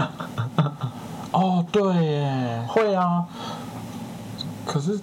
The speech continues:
Speaker 2: 这个跟我们今天的主题好像没有关系。对啊。
Speaker 1: 对，就是，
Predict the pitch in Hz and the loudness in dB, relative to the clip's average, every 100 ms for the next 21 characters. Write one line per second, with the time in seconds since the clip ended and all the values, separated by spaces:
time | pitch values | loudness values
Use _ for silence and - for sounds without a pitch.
0 | - 208 165 143 160 156 123 104 98 120 | 0 0 0 0 2 4 2 0 0 0
1 | 117 101 101 85 82 95 98 87 - - | 0 0 -2 -2 0 0 0 -2 -2 -4
2 | - - - - - - - - - - | -4 -4 -6 -6 -8 -8 -10 -10 -10 -8
3 | - 214 190 214 214 208 | 0 2 4 4 2 2